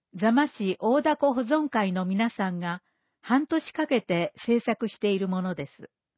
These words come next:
同会の皆さんが大凧を制作している様子を紹介します。紙面には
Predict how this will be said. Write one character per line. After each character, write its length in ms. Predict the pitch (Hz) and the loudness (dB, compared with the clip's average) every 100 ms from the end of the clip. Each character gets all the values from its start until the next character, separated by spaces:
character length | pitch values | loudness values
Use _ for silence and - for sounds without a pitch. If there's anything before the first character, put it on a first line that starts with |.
| _ _ _ _ _ _ _ _ _ | _ _ _ _ _ _ _ _ _
同 240 | 214 302 330 | 2 2 4
会 240 | 254 208 | 0 0
の 120 | 196 | 0
皆 260 | 190 208 254 | 0 0 0
さ 200 | - 202 | 0 -2
ん 80 | 185 | -2
が 240 | 175 180 _ _ _ | -6 -6 _ _ _
大 240 | 208 285 302 | 2 2 2
凧 360 | 294 - 269 | 0 2 2
を 80 | 262 | 2
制 240 | - 269 | 0 -2
作 300 | 277 285 285 | -2 -4 -4
し 140 | 269 - | -8 -4
て 160 | 269 254 | -2 -2
い 40 | |
る 120 | 254 | 0
様 200 | 247 247 | 2 0
子 220 | - 240 | -2 -2
を 240 | 226 226 226 - | 0 0 -4 -6
紹 140 | 226 214 | -4 -2
介 260 | 208 190 | -2 -4
し 160 | - 180 | -6 -8
ま 140 | 165 160 | -8 -10
す。 240 | - - _ _ _ _ _ _ _ _ _ _ _ _ _ _ _ _ _ _ _ _ _ _ _ - - | -16 -20 _ _ _ _ _ _ _ _ _ _ _ _ _ _ _ _ _ _ _ _ _ _ _ -18 -8
紙 100 | 370 | -4
面 260 | 370 294 208 | 0 0 0
に 140 | 202 | 0
は 260 | 185 180 | 0 -2